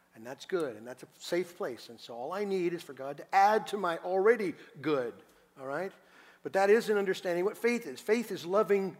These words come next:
the cross. Let me ask it this way. Does the cross apply to some of you or all of you?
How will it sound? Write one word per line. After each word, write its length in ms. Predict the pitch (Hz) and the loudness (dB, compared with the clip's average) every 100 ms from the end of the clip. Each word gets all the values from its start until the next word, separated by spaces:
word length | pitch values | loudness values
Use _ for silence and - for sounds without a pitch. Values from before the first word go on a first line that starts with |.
| 147 | -4
the 140 | 170 165 - | -4 -4 -14
cross. 720 | - 226 170 120 - - - - _ _ - - | -2 0 0 -2 -10 -16 -18 -20 _ _ -20 -18
Let 240 | 254 254 | 0 2
me 80 | 277 | 4
ask 240 | 277 247 226 | 4 2 -2
it 80 | |
this 220 | 214 214 175 | -2 -4 -4
way. 220 | 139 113 - _ _ _ _ _ _ - | -6 -6 -14 _ _ _ _ _ _ -4
Does 200 | - 196 | 4 4
the 120 | 156 208 | 4 0
cross 640 | - 185 220 247 233 - - - - | 2 2 4 2 0 -10 -16 -20 -6
apply 580 | 240 - 190 165 147 143 - - | -6 -2 -2 0 0 -4 -12 -20
to 100 | 110 | -12
some 360 | - - 226 | -8 2 4
of 160 | 269 277 | 4 0
you 360 | 277 294 311 277 - _ - _ - | -2 -4 -6 -10 -20 _ -20 _ -6
or 160 | 156 | -6
all 300 | 156 165 165 | -2 -2 0
of 120 | 135 | -2
you? 140 | 120 | -6